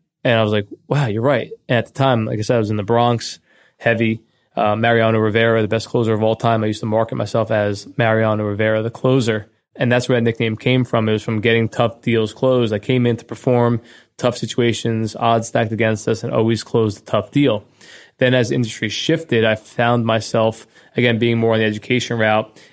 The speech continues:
and putting people in the right places to close deals more efficiently, whether it was a realtor, an attorney, a homeowner,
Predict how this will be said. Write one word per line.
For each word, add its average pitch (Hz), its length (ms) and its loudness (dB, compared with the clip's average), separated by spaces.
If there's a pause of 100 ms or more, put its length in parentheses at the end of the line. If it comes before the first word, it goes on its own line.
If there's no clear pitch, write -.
and 117 180 0
putting 135 220 -2
people 123 280 -2
in 117 40 0
the 110 80 0
right 113 160 0
places 143 580 0
to - 140 -4
close 120 420 0
deals 113 320 0
more 110 200 -2
efficiently, - 560 -4
whether 120 220 -2
it 117 80 0
was 110 140 -2
a 113 100 0
realtor, 131 420 2
an 110 80 2
attorney, 120 460 2
a 107 60 0
homeowner, 123 580 2